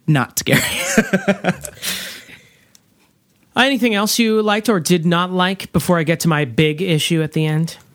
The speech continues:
Speaker 1: I liked the, the stylist, the Tim Gunn demon that was like,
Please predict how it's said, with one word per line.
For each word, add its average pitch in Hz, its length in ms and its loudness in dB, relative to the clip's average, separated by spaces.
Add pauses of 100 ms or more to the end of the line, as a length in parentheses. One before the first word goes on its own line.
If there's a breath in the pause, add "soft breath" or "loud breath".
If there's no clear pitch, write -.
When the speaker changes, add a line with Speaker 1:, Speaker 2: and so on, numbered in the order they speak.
Speaker 1:
I 143 80 2
liked 170 360 0
the, 139 680 0 (480)
the 139 160 0
stylist, 139 720 -2
the 120 280 0
Tim 143 300 0
Gunn 135 280 0
demon 160 500 0 (180)
that 139 120 2
was 135 180 0
like, 120 340 0